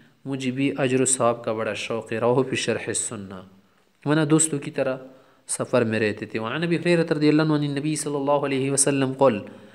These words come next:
آپ علیہ السلام نے فرمایا کہ اگر سفر کے دوران کسی جگہ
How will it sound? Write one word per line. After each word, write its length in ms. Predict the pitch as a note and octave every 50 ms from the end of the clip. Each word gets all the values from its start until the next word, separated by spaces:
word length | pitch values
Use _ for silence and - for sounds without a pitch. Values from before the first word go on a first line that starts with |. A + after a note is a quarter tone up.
| - - - - - - _
آپ 160 | - D#3+ -
علیہ 120 | D#3 D3+ C#3+
السلام 220 | - D#3+ D3 D3
نے 60 | D3
فرمایا 400 | C#3 C#3+ C#3 C3 C3 C#3 D3 D3+
کہ 100 | D3 D3
اگر 180 | C#3 B2+ C3+ C3
سفر 360 | B2+ - C3+ B2+ - C#3+ C#3
کے 140 | C3+ - -
دوران 480 | B2 A#2 G#2+ G#2+ A2+ A2+ A2 G#2+ G2+ G2 - - - - - _ _ - - _ _ _ _ _ _ -
کسی 240 | E3 D3+ - D3
جگہ 300 | C3 C#3 C#3+ C#3 C#3 C3+